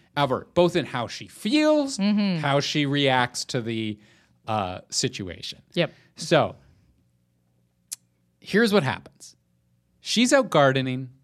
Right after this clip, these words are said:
Speaker 1: having a great time, woman of the world.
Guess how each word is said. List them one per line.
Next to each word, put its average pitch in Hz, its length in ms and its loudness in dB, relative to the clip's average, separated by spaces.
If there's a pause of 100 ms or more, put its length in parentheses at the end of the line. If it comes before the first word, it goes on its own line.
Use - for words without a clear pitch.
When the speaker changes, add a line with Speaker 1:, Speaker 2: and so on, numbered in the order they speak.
(120)
Speaker 1:
having 160 360 -2
a 156 60 -2
great 135 280 -2
time, 101 440 -8 (300)
woman 151 400 0
of 135 200 -6
the 123 100 -4
world. 92 500 -8